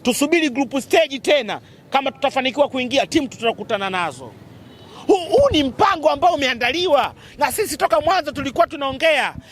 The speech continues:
lakini tulikuwa tunatishiwa maisha na tulikuwa tunatafsiriwa tunatumika. Lakini hao wote sasa hivi wanaongea, wameingia kwenye boti langu. Na mimi ndo nawaongoza sasa.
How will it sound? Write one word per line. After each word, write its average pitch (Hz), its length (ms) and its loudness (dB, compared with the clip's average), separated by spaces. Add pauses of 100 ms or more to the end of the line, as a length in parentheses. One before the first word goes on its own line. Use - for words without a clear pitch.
(140)
lakini 302 320 -4
tulikuwa 277 320 0
tunatishiwa 254 520 -2
maisha 415 380 -2 (400)
na 247 100 0
tulikuwa 254 360 -6
tunatafsiriwa 269 680 0
tunatumika. 214 680 -4 (260)
Lakini 330 360 2
hao 330 160 6 (140)
wote 330 200 -2
sasa 302 240 0
hivi 294 140 -2
wanaongea, 254 420 0
wameingia 220 340 -4
kwenye 214 200 -4
boti 196 240 -4
langu. 165 380 -2 (640)
Na 214 120 -2
mimi 262 200 -2
ndo 214 120 2
nawaongoza 180 680 -2
sasa. 135 260 -16